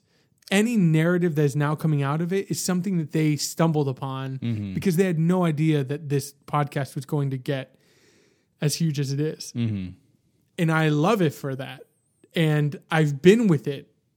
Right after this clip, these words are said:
Speaker 1: through it getting its plot.
Speaker 2: Mm-hmm.
Speaker 1: For this, they're like,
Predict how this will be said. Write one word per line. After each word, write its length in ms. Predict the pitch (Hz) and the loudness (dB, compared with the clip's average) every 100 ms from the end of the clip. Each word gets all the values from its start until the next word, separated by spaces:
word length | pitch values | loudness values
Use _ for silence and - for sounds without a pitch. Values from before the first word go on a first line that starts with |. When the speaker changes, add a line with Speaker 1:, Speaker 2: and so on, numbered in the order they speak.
| _ _ _ _ _ _ _ | _ _ _ _ _ _ _
Speaker 1:
through 600 | - 165 180 190 185 180 - | -2 4 6 6 2 -2 -2
it 260 | 175 170 | -2 -2
getting 280 | 135 165 170 | -2 0 2
its 140 | 143 - | 0 -4
plot. 360 | - 131 135 - _ _ _ _ _ _ 131 | -14 -18 -18 -20 _ _ _ _ _ _ -4
Speaker 2:
Mm-hmm. 380 | 120 104 95 - - _ _ _ _ | -2 -2 -6 -10 -16 _ _ _ _
Speaker 1:
For 160 | - 170 | -2 2
this, 480 | 170 226 160 - - _ _ _ | 4 4 2 -4 -14 _ _ _
they're 140 | - 180 | 0 2
like, 320 | 147 131 - | 2 0 -6